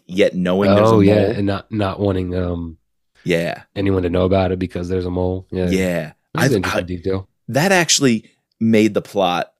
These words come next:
Speaker 1: a lot deeper. And that little twist really, I thought, brought some complexity. So I, I'm, I'm gonna just bump up my plot to eight and a half. It wasn't sitting right with me this whole time. I thought eight felt a little low when I gave it.
Speaker 2: Okay,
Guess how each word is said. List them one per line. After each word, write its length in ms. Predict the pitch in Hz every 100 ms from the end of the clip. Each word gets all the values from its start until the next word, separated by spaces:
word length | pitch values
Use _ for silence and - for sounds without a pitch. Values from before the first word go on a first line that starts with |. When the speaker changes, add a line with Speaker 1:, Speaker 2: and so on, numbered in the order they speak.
| -
Speaker 1:
a 80 | 90
lot 460 | 90 92 90 80
deeper. 580 | 87 85 82 76 - - 92
And 180 | 98
that 240 | 98 104 104
little 260 | 107 101
twist 440 | 92 - 92 87 92
really, 460 | 92 95 95 90 90
I 40 |
thought, 260 | - 90 78
brought 260 | 92 85
some 140 | - 87
complexity. 840 | 85 82 87 - 85 76 80 - _ _ _ _ _ _
So 160 | - 98 -
I, 120 | 104
I'm, 220 | 127 143 127
I'm 180 | 107 185
gonna 160 | 139
just 260 | 92 90 78
bump 240 | 90 90
up 120 | 90 87
my 120 | 90
plot 320 | - 85 85
to 80 | -
eight 160 | 85
and 80 | -
a 40 | 85
half. 280 | 82 85 -
It 60 |
wasn't 340 | 110 131 117 104
sitting 300 | 107 - 90
right 200 | 87 73
with 200 | 87 87
me 140 | 82
this 180 | 85 -
whole 160 | 90
time. 380 | - 85 82 82 _ _ _ - _
I 60 | -
thought 240 | 110 107
eight 240 | 92 101 -
felt 240 | 98 87
a 40 | 90
little 280 | 92 92
low 180 | 90 90
when 140 | 87 87
I 80 |
gave 300 | 87 87 85
it. 120 | 85 - _ _ _ _ _
Speaker 2:
Okay, 360 | 110 117 107